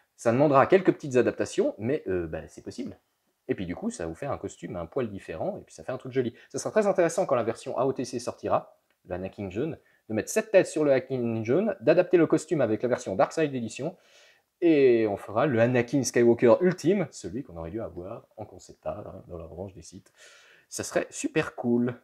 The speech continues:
Mais non, donc il y a moyen de, d'intervertir, c'est juste qu'il faut pas s'arrêter, hein, on enlève la tête, ça fonctionne pas, on déshabille le personnage et on change, euh, bah, faut du temps, c'est chiant, mais on change, les trucs du velcro, c'est pas compliqué, hein,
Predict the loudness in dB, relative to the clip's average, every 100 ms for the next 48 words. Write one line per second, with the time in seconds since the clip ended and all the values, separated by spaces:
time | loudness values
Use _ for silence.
0 | _ 6 8 6 2 2 2 4 4 4
1 | 4 2 2 0 -2 -2 0 0 0 -2
2 | 0 -2 -2 -2 -4 -8 -8 -10 -4 -2
3 | 0 -2 -2 -2 -4 -4 -6 -4 -4 -6
4 | -8 -10 -10 -14 -8 -6 -6 -10 _ -4
5 | -2 0 0 -4 -8 -8 -8 -6 -6 -10
6 | -16 -16 -16 -16 -16 -18 -20 -20 _ _
7 | -10 -8 -10 -14 -14 -8 -8 -10 -12 -12
8 | -10 -8 -8 -12 _ _ _ _ _ _
9 | -14 -12 -10 -10 -10 -12 -10 -10 -8 -8
10 | -8 -10 -12 -14 -12 -10 -10